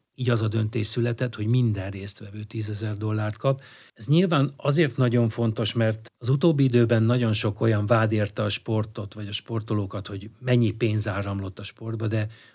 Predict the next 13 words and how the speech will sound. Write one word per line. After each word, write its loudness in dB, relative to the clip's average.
hogyha -12
a -4
hétköznapokat -2
nézzük, -2
és -8
azokat -4
a -6
sportolókat, -4
akik -12
nem 0
a -8
top-top -2
versenyzők, -4